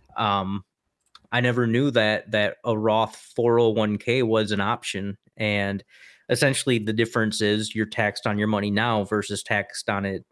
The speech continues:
later. So, um, it goes back to what you said. It's, y-,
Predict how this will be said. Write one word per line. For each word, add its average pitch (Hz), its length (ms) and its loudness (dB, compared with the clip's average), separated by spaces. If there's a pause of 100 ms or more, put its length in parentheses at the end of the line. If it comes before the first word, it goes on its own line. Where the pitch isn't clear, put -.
later. 110 720 -2 (120)
So, 104 520 -4 (1300)
um, 98 460 -2 (400)
it 143 80 2
goes 123 260 4
back 117 280 0
to 120 80 -4
what 110 180 2
you 123 180 2
said. 104 320 2
It's, - 300 -4 (340)
y-, - 140 -20